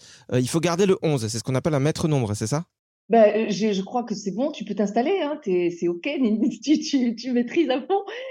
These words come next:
Speaker 2: Donc oui, il y a
Speaker 1: Bah,
Speaker 2: trois
Speaker 1: merci.
Speaker 2: maîtres nombres, onze, vingt-deux, trente-trois, et, euh, quand on, on fait l'addition,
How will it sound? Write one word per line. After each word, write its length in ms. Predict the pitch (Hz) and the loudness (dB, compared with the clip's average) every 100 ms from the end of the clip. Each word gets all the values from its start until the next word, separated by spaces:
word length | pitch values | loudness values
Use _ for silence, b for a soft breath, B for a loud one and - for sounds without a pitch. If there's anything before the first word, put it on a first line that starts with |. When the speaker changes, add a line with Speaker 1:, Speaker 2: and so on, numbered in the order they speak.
| 466 190 | -8 2
Speaker 2:
Donc 140 | - 240 - | 4 4 2
oui, 120 | 294 | 4
il 60 | 254 | 2
y 20 | |
a 40 | 214 | 2
Speaker 1:
Bah, 80 | |
Speaker 2:
trois 0 | |
Speaker 1:
merci. 180 | 135 240 | 2 2
Speaker 2:
maîtres 240 | 240 233 208 | 2 0 -2
nombres, 260 | 226 240 - | 0 -2 -4
onze, 340 | - 247 190 180 | -4 -2 -2 -2
vingt-deux, 500 | 233 240 196 226 202 | 2 2 2 -2 -2
trente-trois, 760 | - 202 196 208 208 254 294 - | -6 -8 -4 0 2 2 -2 0
et, 360 | 190 214 208 208 | 2 4 2 0
euh, 300 | 165 160 151 147 | -4 -4 -6 -4
quand 240 | 247 233 | -4 -2
on, 140 | 233 - | -4 -6
on 140 | 180 170 | -10 -10
fait 240 | - 240 | -2 0
l'addition, 580 | 220 190 185 - 190 | 2 0 -4 -4 -4